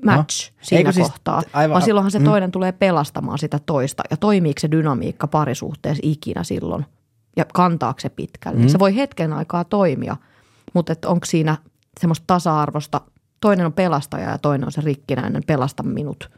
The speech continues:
Speaker 2: Mm.
Speaker 1: Niin tota, se ei ehkä ole niinku, ehkä parisuhteen kannalta se paras vaihtoehto edes lähteä siihen kokeilemaan sitä hommaa, mutta mikäs minä olen sanomaan, kaikki lähtee si-,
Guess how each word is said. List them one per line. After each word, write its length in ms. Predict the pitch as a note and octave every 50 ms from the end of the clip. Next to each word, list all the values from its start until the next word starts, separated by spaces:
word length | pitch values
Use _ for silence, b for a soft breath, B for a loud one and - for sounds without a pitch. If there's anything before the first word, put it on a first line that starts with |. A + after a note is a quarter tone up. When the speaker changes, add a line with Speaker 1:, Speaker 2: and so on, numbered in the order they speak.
| _ -
Speaker 2:
Mm. 180 | D3 C3 C3 B B B B B B B B
Speaker 1:
Niin 180 | - F3 D3 -
tota, 360 | - D3+ - - D#3 D#3 - _ _ _ _ _ _ _ _ _ _ _ _ _ _ _ _ - -
se 80 | - F#3+
ei 100 | F#3+ F3
ehkä 200 | D#3+ D#3+ - F3
ole 60 | F3
niinku, 280 | F3 F3+ D#3 - D3+ - _ _ _ _ -
ehkä 160 | C#3 - E3+
parisuhteen 540 | - D#3 D3+ D#3 D3 E3+ E3+ - - E3+ -
kannalta 260 | - F#3 F3+ F3 E3
se 60 | - -
paras 300 | - D#3 - D#3+ - - -
vaihtoehto 440 | - E3 C#3+ - - D#3+ D3 E3
edes 120 | E3 D#3 -
lähteä 380 | E3 E3+ D#3+ - - - - -
siihen 400 | - - - - F3 C#3 D3 D3+
kokeilemaan 640 | - - - - - - - - - - - - -
sitä 140 | - - - -
hommaa, 320 | - F3 F3+ F3+ F3 F3 -
mutta 260 | D#3+ D#3+ - - - - _
mikäs 280 | - F#3+ - F3+ D#3 -
minä 220 | F#3+ F#3 F#3 F3
olen 200 | D#3+ C#3 C#3 C#3+
sanomaan, 480 | C#3 - - - - - - - - D#3
kaikki 300 | - E3+ D#3+ E3 - D#3+
lähtee 340 | D#3+ D3 C#3 - - D#3 D#3+
si-, 200 | - F3 -